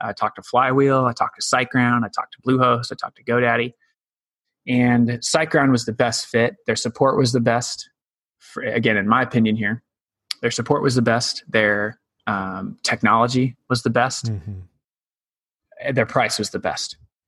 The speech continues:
Speaker 1: It's e-, it was way easier to sell this plan to the clients that we were already serving.
Speaker 2: Yeah.
Speaker 1: And
Speaker 2: And
Speaker 1: make a
Speaker 2: still make a
Speaker 1: decent
Speaker 2: profit,
Speaker 1: margin.
Speaker 2: a little bit of a
Speaker 1: Yeah.
Speaker 2: profit. Yeah.
Speaker 1: Right. Exactly. 'Cause that's, you know,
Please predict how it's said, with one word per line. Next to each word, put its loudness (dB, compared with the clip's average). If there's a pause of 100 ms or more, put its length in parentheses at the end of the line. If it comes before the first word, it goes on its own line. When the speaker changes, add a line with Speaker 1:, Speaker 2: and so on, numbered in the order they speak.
(100)
Speaker 1:
It's -14
e-, 4
it 2
was 2
way 4
easier 4
to -4 (360)
sell 2
this 2
plan -6 (200)
to -4 (200)
the -4
clients 0
that -6
we 4
were 2
already 2
serving. -2 (220)
Speaker 2:
Yeah. -10 (100)
Speaker 1:
And 2
Speaker 2:
And 4
Speaker 1:
make 2
a 2
Speaker 2:
still 4
make 2
a 2
Speaker 1:
decent -6
Speaker 2:
profit, 0
Speaker 1:
margin. 0
Speaker 2:
a 0
little 4
bit 2
of 2
a 0
Speaker 1:
Yeah. 4
Speaker 2:
profit. -4
Yeah. -2 (880)
Speaker 1:
Right. 2
Exactly. 0
'Cause -4
that's, -4 (160)
you -8
know, -10